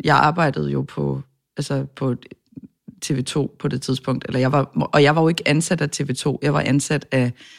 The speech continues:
af Nana, fordi de sammensætter selv deres hold. Øhm, så jeg var, jeg var faktisk til, i gang med at skulle lave,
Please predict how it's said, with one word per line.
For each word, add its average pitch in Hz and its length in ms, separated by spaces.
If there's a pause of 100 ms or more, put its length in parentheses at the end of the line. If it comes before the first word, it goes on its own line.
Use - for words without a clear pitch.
(220)
af 147 100
Nana, 135 360 (380)
fordi 156 220
de 156 160
sammensætter 151 500
selv 147 320
deres 127 440 (180)
hold. 131 240 (640)
Øhm, 127 580 (800)
så 160 340 (880)
jeg 170 160
var, - 120 (100)
jeg 180 100
var 180 60
faktisk 165 560
til, 185 260
i - 100
gang 170 360
med 170 120
at - 160
skulle 170 240
lave, 151 400